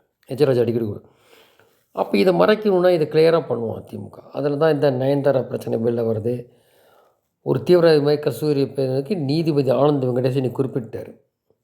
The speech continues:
"இன்னும் ஒரு தீவிரவாதி மாதிரி கைது பண்ணியிருக்கீங்க, ஏதாவது ஆச்சுன்னா நீங்க தான் பொறுப்பு, விடுதலை பண்ணுங்கன்ட்டார்." என்ன கேவலமான இதா இருக்கீங்கன்ட்டு. மகா மட்டமானவன். அடிக்கடி எச் ராஜா சொல்ற மாதிரி. ஒண்ணும் என்ன, செ-,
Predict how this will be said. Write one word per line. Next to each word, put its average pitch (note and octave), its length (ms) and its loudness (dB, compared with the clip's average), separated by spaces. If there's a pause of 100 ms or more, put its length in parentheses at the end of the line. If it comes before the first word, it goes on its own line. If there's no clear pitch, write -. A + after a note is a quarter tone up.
(640)
"இன்னும் A#3 220 4
ஒரு - 160 2
தீவிரவாதி F3 420 4
மாதிரி E3+ 200 2
கைது C#3+ 360 -2
பண்ணியிருக்கீங்க, B2 340 -6
ஏதாவது D#3+ 380 0
ஆச்சுன்னா D#3 280 0
நீங்க C3 280 0
தான் B2+ 240 0
பொறுப்பு, A#2+ 360 -2
விடுதலை C#3 280 2
பண்ணுங்கன்ட்டார்." A2 680 -4 (480)
என்ன E3+ 240 -4
கேவலமான D#3 760 2
இதா C3 40 -2
இருக்கீங்கன்ட்டு. G#2 640 -8 (880)
மகா B2 320 0
மட்டமானவன். E3+ 840 -2 (520)
அடிக்கடி A#2+ 320 -4
எச் B2+ 160 2
ராஜா A#2 220 2
சொல்ற A2 140 -8
மாதிரி. G#2+ 220 -10 (1040)
ஒண்ணும் E3 400 2
என்ன, D3 160 4 (280)
செ-, A#2 200 -8